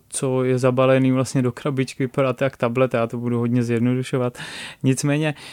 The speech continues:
než se to vlastně dostane do té krabičky, do toho, do toho platíčka, tak to musí procházet vlastně celou řadou jako náročných testů,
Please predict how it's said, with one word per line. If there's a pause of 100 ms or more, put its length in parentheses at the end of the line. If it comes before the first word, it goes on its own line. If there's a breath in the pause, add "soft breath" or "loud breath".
(220 loud breath)
než
se
to
vlastně
dostane
do
té
krabičky,
do
toho,
do
toho
platíčka, (340 loud breath)
tak
to
musí (200)
procházet
vlastně
celou
řadou
jako
náročných
testů,